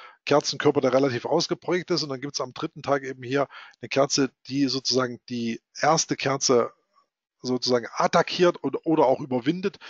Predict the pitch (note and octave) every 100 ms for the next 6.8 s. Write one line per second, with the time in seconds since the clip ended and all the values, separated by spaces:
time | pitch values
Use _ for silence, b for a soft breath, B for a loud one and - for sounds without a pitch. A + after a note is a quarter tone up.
0 | B B A#2 C#3 C#3 B2+ A#2+ - - D3
1 | C#3+ B2 C3+ C3 - B2 A#2 - B B
2 | B A#2 G2 B2 B2 B2+ A#2+ A2 - _
3 | - B2 E3+ F3 F3+ - C#3+ - D3 -
4 | - b b b - E3 F#3 D#3+ _ _
5 | _ - C3+ C3 B2 A#2 - B2 B2+ G3
6 | A3+ G#3 E3+ D3+ D3+ D3 D#3 D3+